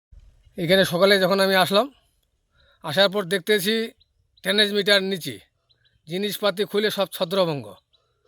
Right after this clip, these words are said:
তো আমার যেটা কাজ, সেটা আমি ম্যানেজারকে ফোন করলাম, ম্যানেজার আসে দেখে চলে গেল।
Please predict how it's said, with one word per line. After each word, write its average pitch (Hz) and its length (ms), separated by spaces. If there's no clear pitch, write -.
তো 147 80
আমার 170 220
যেটা 202 260
কাজ, 202 260
সেটা 180 280
আমি 202 100
ম্যানেজারকে 202 440
ফোন 190 180
করলাম, 214 340
ম্যানেজার 202 360
আসে 202 200
দেখে 190 240
চলে 247 200
গেল। 254 180